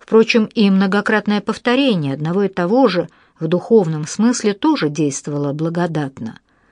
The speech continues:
Но главное было в том, что ее всегда охватывало благоговейное чувство просто от пребывания здесь,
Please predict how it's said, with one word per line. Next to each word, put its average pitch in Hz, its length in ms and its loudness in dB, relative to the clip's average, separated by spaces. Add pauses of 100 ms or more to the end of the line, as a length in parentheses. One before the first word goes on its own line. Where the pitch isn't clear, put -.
(280)
Но 180 140 2
главное 262 420 4
было 214 220 4
в 185 80 -6
том, 302 300 -2
что - 180 -6
ее 180 160 0
всегда 180 440 0
охватывало 190 680 -2 (320)
благоговейное 202 960 2
чувство - 640 -4 (200)
просто 196 460 -4
от 214 120 -8
пребывания 214 720 0
здесь, 151 500 -8